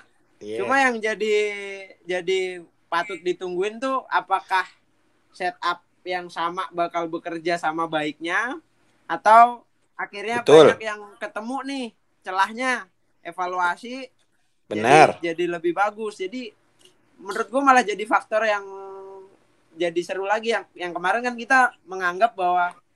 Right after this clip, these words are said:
Speaker 2: ya elah di Jerez-Jerez lagi gitu. Tapi ini jadi, jadi hal yang, yang
Speaker 1: Nah.
Speaker 2: seru baru gitu, hal yang be-, eh, besok nih gimana nih gitu.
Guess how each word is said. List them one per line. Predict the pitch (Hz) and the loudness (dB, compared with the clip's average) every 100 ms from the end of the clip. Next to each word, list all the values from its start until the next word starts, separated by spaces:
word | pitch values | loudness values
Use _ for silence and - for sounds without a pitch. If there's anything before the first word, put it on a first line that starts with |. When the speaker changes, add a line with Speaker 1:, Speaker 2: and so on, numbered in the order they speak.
| _ _ - - | _ _ -16 -6
Speaker 2:
ya | 180 156 | -4 -4
elah | 185 170 165 _ | -8 -8 -8 _
di | - 160 | -16 -14
Jerez-Jerez | 143 151 170 165 151 156 | -10 -10 -10 -8 -8 -8
lagi | 156 160 185 190 202 208 185 | -4 -2 -2 -6 -10 -8 -6
gitu. | 160 147 143 _ _ | -6 -8 -18 _ _
Tapi | - 156 | -10 -6
ini | 226 254 | -4 -4
jadi, | 220 202 202 170 | -4 -4 -6 -4
jadi | 180 180 | -2 0
hal | 190 185 | 0 0
yang, | 185 180 180 - - | -2 -6 -10 -18 -8
yang | 180 175 | -2 6
Speaker 1:
Nah. | 165 160 | 10 10
Speaker 2:
seru | 175 175 - _ _ _ _ _ _ _ | 8 -2 -6 _ _ _ _ _ _ _
baru | 156 185 226 277 | 4 6 6 2
gitu, | 214 202 185 | -4 -8 -6
hal | 180 180 | -2 -2
yang | 180 175 170 | -4 -12 -14
be-, | 165 _ _ _ _ _ _ _ - | -16 _ _ _ _ _ _ _ -8
eh, | 170 170 170 165 165 165 - _ _ | -2 0 0 -2 -6 -8 -10 _ _
besok | 156 156 156 233 | -12 -10 -6 -6
nih | 247 226 | -6 -10
gimana | 165 147 240 269 | -6 0 2 2
nih | 247 214 185 156 | -2 -4 -4 -6
gitu. | - 135 | -8 -12